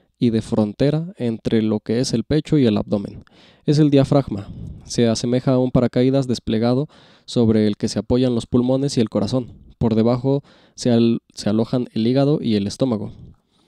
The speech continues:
El diafragma está diseñado para ser un músculo muy fuerte y resistente que trabaje sin descanso al ritmo de nuestra frecuencia respiratoria, descendiendo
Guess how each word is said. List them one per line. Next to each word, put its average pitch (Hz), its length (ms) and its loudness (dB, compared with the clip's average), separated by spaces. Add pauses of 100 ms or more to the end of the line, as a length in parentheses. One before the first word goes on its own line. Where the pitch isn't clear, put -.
(160)
El 147 120 4
diafragma 151 520 4
está 131 180 0
diseñado 123 420 2
para 107 180 0
ser 123 160 0
un 120 80 -2
músculo 123 360 2
muy 120 200 0
fuerte - 500 -4
y 120 160 2
resistente 123 640 0
que 120 100 -2
trabaje 110 380 0
sin 107 160 -6
descanso 131 420 -2
al 113 80 2
ritmo 117 300 2
de 110 40 2
nuestra 110 280 -4
frecuencia 123 440 -2
respiratoria, 120 680 -2 (580)
descendiendo 151 640 2